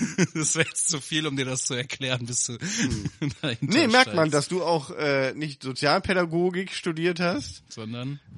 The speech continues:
Speaker 2: Äh, ja, Kulturpädagogik. Nee, verstehst du eh nicht.
Speaker 1: Ja, <laughs> verstehst du
Speaker 2: Du
Speaker 1: auch nicht.
Speaker 2: dummes Kind.
Speaker 1: Kulturpädagogik, ne? Da muss man so ein bisschen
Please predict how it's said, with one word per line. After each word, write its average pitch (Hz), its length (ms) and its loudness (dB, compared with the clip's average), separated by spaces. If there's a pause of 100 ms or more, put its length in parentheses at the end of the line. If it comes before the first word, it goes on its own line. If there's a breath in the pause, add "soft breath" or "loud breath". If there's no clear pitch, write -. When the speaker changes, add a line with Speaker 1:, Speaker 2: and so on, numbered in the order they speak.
Speaker 2:
Äh, - 680 -12
ja, 120 160 2
Kulturpädagogik. 127 840 -2
Nee, 156 160 6
verstehst 147 400 0
du 151 60 -2
eh 131 140 0
nicht. 117 300 -2
Speaker 1:
Ja, 113 180 0
<laughs> - 0 -
verstehst 160 440 6
du 151 60 2
Speaker 2:
Du 110 40 0
Speaker 1:
auch 104 80 -4
nicht. 110 160 -2
Speaker 2:
dummes 156 220 2
Kind. 120 180 4
Speaker 1:
Kulturpädagogik, 139 880 6
ne? 139 180 -6
Da 139 120 -6
muss 151 180 -2
man 139 120 0
so 131 60 0
ein 131 60 0
bisschen 135 640 -2